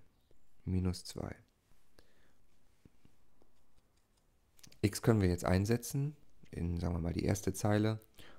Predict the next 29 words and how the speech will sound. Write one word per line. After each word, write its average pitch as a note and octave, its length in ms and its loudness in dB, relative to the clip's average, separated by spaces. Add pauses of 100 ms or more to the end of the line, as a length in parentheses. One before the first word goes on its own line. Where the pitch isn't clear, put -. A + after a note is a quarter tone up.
Und F#2 140 0
dann F2+ 120 4
steht - 300 0
da, F2+ 200 2 (340)
fünf A2+ 320 2
mal F#2+ 80 4
minus F2+ 340 0
zwei F2+ 260 4
ist - 380 0
minus F#2 520 2
zehn A#2+ 460 2 (1300)
plus G2+ 420 2
drei F2+ 260 0
y E2+ 500 -2
gleich E2 320 -6
vierzehn. B2 640 -2 (1040)
Auf F#2 160 -8
beiden F2+ 260 4
Seiten F2 300 -2
plus - 320 -4
zehn. F#2 420 2 (500)
Und F2+ 180 -4
dann F2 140 0
steht - 280 -2
da - 60 2
drei F#2+ 300 4
y F#2 600 4 (320)
gleich F2 400 2
vierundzwanzig. F#2 1120 2